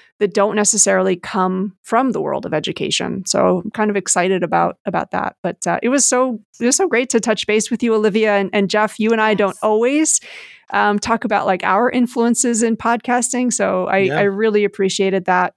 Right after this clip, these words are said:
Speaker 1: Listeners, if there's a podcast that you listen to that you're thinking,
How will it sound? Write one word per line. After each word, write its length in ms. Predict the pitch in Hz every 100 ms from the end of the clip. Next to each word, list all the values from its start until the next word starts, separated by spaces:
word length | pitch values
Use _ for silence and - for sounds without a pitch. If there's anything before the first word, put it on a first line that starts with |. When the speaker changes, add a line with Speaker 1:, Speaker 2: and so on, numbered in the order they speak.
| _ 208
Speaker 1:
Listeners, 500 | 311 - 247 196 208
if 140 | 170
there's 240 | 214 226
a 40 | 226
podcast 600 | - 214 208 202 196 -
that 140 | 196
you 300 | 185 214 302
listen 320 | 285 254 240 220
to 220 | 214 196
that 120 | -
you're 140 | 196
thinking, 520 | 185 208 196 190 185